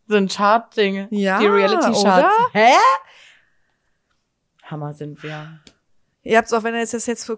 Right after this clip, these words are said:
Speaker 2: zufälligerweise woanders seht, ihr wisst genau Bescheid, woher es kommt. Es geht jetzt um Hannah. Mein Gott, Achtung, Spekulation, okay? Wir erinnern uns doch bitte noch, dass letzt-, es war ja letzte, es kommt ja schon wieder vor wie fünfzehn Wochen her,
Speaker 1: Ja.
Speaker 2: <laughs> dass sie in den großen Beef, Story-Beef hatte mit Joanna.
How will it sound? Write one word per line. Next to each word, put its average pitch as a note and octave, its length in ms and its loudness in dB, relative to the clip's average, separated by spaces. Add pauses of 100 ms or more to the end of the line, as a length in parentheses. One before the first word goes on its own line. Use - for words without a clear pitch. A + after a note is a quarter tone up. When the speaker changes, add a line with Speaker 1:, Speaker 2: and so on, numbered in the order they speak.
Speaker 2:
zufälligerweise C4 520 0
woanders B3 360 -4
seht, C4 100 -10
ihr A#3 120 -6
wisst - 280 -10
genau F#3+ 240 -4
Bescheid, - 480 -8
woher E3 280 -12
es - 140 -14
kommt. - 220 -14 (200)
Es D4+ 160 2
geht F4+ 120 0
jetzt E4 120 -2
um C#4+ 80 -2
Hannah. A#3 220 -2
Mein A#3+ 240 0
Gott, G#3 240 -2
Achtung, C#4+ 300 -2
Spekulation, C4+ 560 -6
okay? C4+ 360 2 (320)
Wir C4+ 140 2
erinnern D4+ 380 0
uns B3+ 220 -4
doch C#4 100 -4
bitte C4+ 240 -8
noch, C#4+ 280 0
dass - 220 -2
letzt-, G3+ 340 -4
es - 140 -14
war F#3 120 -2
ja F3 40 -4
letzte, E3 280 -10
es - 100 -14
kommt F#3+ 120 -10
ja F#3 60 -2
schon F#3 140 -6
wieder F3 100 -2
vor F3 160 -6
wie E3+ 60 -14
fünfzehn - 360 -14
Wochen E3+ 200 -6
her, G3+ 220 2 (100)
Speaker 1:
Ja. B3+ 60 0 (120)
Speaker 2:
<laughs> - 200 -10
dass B3 180 0
sie C4+ 100 -6
in B3+ 160 -8
den A#3+ 80 -8
großen A#3+ 260 -6
Beef, B3 400 -10
Story-Beef A#3 500 -4
hatte A3 180 -10
mit G3+ 160 -10
Joanna. G#3+ 500 0